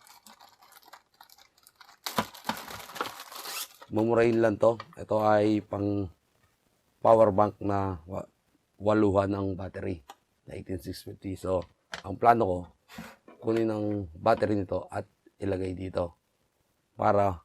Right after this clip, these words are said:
mapakinabangan pa natin. So, murang solusyon lang to. Na-testing ko na to gamit ang eighteen six fifty. So, ayan, nakaparallel lang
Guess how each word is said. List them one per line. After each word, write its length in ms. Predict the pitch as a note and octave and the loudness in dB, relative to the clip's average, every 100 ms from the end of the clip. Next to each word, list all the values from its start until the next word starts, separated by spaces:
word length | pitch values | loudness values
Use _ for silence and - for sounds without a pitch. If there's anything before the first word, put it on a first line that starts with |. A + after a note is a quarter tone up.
| _ G#2+ | _ -8
mapakinabangan 720 | G2+ F#2+ F#2 F2+ F#2 F2 F2+ | -2 -2 -2 0 -2 -2 -6
pa 80 | F2+ | -6
natin. 400 | F2 F2 F2 F2+ | -8 -10 -12 -10
So, 240 | - F#2+ | -6 -4
murang 400 | F#2 F#2+ F#2+ E2+ | -2 -2 -2 -4
solusyon 400 | G#2 F#2+ G2+ F#2+ | -6 -6 -4 -4
lang 240 | F2+ F2+ | -6 -6
to. 240 | G2+ F#2 - _ _ _ _ - _ _ _ _ _ | -2 -2 -6 _ _ _ _ -20 _ _ _ _ _
Na-testing 640 | - - A2 G2+ - G#2 G2 | -8 0 0 0 -4 -6 -2
ko 80 | |
na 160 | G2+ F#2+ | -4 2
to 160 | A2 A2+ | 2 4
gamit 320 | G#2 G2 - - | 2 -2 -4 -6
ang 240 | G2+ - | -6 -4
eighteen 320 | G2+ F#2+ G2+ | -6 -2 -4
six 240 | - F#2 - | -4 -10 -8
fifty. 480 | G2+ - A2 A#2+ - _ _ _ - - | -8 -4 -2 -2 -4 _ _ _ -20 -16
So, 80 | G2 | -2
ayan, 400 | G2+ G#2 G2 G#2+ | 0 0 -4 -8
nakaparallel 560 | A2 A2+ A2 A2+ A2 | 0 2 4 6 6
lang 160 | A2 | 4